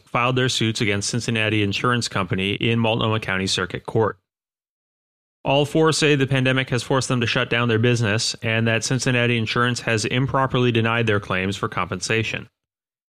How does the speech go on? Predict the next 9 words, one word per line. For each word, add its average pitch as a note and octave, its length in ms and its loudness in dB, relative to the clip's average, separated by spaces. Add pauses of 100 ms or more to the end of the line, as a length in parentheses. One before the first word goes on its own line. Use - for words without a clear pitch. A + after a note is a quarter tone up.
(340)
The B2 140 4
insurance C#3 340 2
company A#2 380 0
declined A2 380 0
to G#2 40 -6
comment G2+ 520 -2
on G#2+ 320 0
pending F#2 280 -2
litigation. G2 640 -2